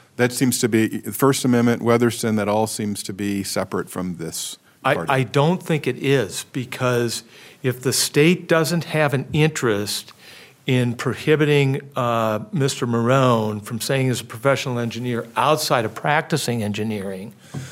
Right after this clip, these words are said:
Speaker 2: then how does the state have an interest in asking him whether he used the term professional engineer outside the practice of engineering?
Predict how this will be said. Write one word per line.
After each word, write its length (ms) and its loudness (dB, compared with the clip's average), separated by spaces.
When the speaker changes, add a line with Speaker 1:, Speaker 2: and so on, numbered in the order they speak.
Speaker 2:
then 140 -2
how 300 2
does 160 6
the 100 6
state 400 4
have 200 2
an 160 2
interest 640 4
in 140 2
asking 540 2
him 260 4
whether 260 6
he 160 -4
used 640 2
the 80 0
term 480 2
professional 580 0
engineer 600 -2
outside 760 2
the 40 -6
practice 600 -2
of 80 -6
engineering? 600 -8